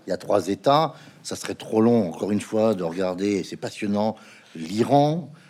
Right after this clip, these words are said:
euh, euh, le, le, le, l'Arabie Saoudite,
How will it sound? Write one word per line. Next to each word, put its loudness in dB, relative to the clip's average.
euh, -2
euh, -6
le, -6
le, -6
le, -8
l'Arabie -4
Saoudite, -6